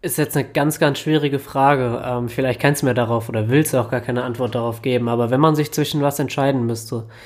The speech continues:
die Highlights im Fernsehen zu zeigen oder die von Spielen weiterhin, ähm, live per Radio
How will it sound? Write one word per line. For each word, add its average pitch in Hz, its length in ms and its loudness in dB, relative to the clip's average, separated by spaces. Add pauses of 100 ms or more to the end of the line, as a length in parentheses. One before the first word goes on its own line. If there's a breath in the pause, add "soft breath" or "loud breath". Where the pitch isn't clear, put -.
die 123 100 2
Highlights 147 460 4
im 135 120 -4
Fernsehen 143 380 0
zu 151 140 -12
zeigen 143 460 0
oder 131 280 0
die 123 140 -2
von - 340 -6
Spielen 135 460 0
weiterhin, 131 680 0
ähm, 123 360 -2
live 123 500 0
per 127 140 -2
Radio 120 580 2